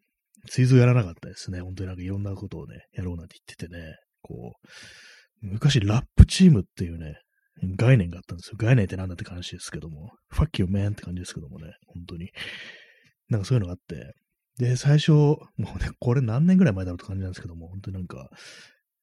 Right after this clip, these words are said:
七、八年前ですよね。七、八年前そういう話があって。で、もう、夏中に、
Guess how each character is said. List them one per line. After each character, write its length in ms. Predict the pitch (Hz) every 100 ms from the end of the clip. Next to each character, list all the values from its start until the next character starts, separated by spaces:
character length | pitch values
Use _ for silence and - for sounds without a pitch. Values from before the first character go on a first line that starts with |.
| _ _ _
七、 300 | - - 165
八 180 | 175 170
年 120 | 160
前 120 | 156
で 60 | 90
す 100 | 85
よ 60 |
ね。 100 | 58 -
七、 200 | - 135
八 160 | 127 139
年 100 | 131
前 120 | 120
そ 120 | -
う 40 | 95
い 20 |
う 40 |
話 160 | 92 95
が 80 | 82
あ 20 |
っ 20 | -
て。 220 | 87 - _ -
で、 100 | 90
も 260 | 95 90
う、 20 | 104 _ _ _ _ _ _ _
夏 400 | 113 127 - 190
中 200 | 175 180
に、 280 | 170 165 -